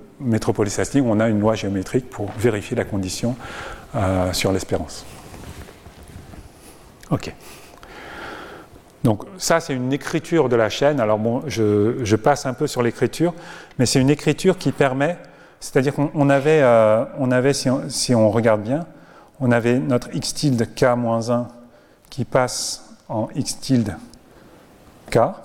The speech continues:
et à chaque fois que x tilde k a été tiré, on peut tirer notre n tilde k, qui va être le nombre de répétitions que je vais faire sur les x tilde k.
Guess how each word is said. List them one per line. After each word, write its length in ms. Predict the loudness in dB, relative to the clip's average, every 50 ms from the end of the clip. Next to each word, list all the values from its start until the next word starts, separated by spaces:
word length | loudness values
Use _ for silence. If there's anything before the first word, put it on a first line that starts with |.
| -20 -20 -20 -20 _ -2
et 100 | 0 0
à 80 | 2
chaque 280 | 0 0 -2 -2 -2 -4
fois 360 | -2 0 0 0 0 0 -6 -14 -20 -20 -20 -20 -20 -20 _ -20 -20 -20 -20 _ _ _ _ _ _ 0
que 240 | 2 2 2 2 0 -2
x 200 | -4 -4 -4 0
tilde 220 | 2 2 2 2 0 0
k 80 | 2 2 2 2 0 -2 -4
a 140 | -2 -2 -2
été 200 | -2 -2 -4 -6
tiré, 280 | -4 -2 0 2 2 2
on 80 | 2
peut 120 | 2 0 -2
tirer 460 | 0 0 2 2 2 0 0 -4 -12 -18 -20 -20 -20 -20 -8 -2
notre 280 | 0 2 2 0 -2 -10 -4 0
n 160 | 0 0 0
tilde 360 | -2 -2 -2 0 0 0 0
k, 120 | 0 -2 -2 -2 -4 -10 -14 -8
qui 100 | 0 2
va 100 | 2 2
être 120 | 2 0
le 80 | -2 0
nombre 320 | 0 2 2 2 2 2
de 80 | 2 0
répétitions 560 | 0 0 -2 -4 -4 -4 -6 -2 0 0 2
que 120 | 2 0
je 100 | 2 2
vais 80 | 2 2
faire 200 | 2 0 0 0
sur 140 | -2 -2 0
les 100 | 0 0
x 160 | -2 -4 -8
tilde 280 | -8 -8 -6 -6 -8
k. 100 | -8 -8